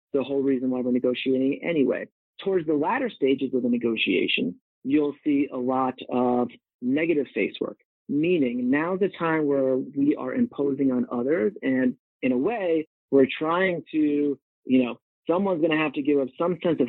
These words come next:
freedom in terms of the resources that we're looking to exchange. And, you know, there's kind of, like, specific areas. So, for example, one is, like, let's say it's towards the end of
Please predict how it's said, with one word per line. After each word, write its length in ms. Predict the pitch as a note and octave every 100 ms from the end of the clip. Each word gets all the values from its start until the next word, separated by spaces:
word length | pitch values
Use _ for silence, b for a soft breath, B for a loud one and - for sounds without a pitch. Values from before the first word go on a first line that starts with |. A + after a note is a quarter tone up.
| - -
freedom 400 | B2 B2 C#3 C#3
in 120 | B2+
terms 300 | A2+ C3+ A#2+
of 120 | A#2+
the 80 | A#2+
resources 840 | A#2 B2+ B2+ B2+ A#2+ A#2 B2 B2 A#2+
that 140 | A2
we're 140 | A#2+
looking 380 | A#2+ B2 - A2+ -
to 80 | A2
exchange. 640 | - - - F2 F2+ C3+ - _ _ C3
And, 400 | C3+ C#3 C3+ C3 _ _ -
you 80 | D3+
know, 80 |
there's 200 | C#3 D3+ - -
kind 140 | D4+
of, 60 | E4
like, 160 | C4+
specific 560 | - F#3 - F3+ E3 -
areas. 460 | C3 E3 E3 A2+ A2 -
So, 340 | D3 D3 C#3+ C3+
for 160 | E3 E3
example, 760 | D#3+ C#3 C3 D3+ C#3 A#2 - _ _
one 280 | C3+ D#3+ A3
is, 180 | B3 F#3
like, 260 | E3+ D3+ F3
let's 180 | G3+ -
say 140 | G3+
it's 140 | F3 -
towards 300 | F3+ D3+ C#3
the 180 | C3 C#3
end 240 | C3+ C3
of 140 | B2+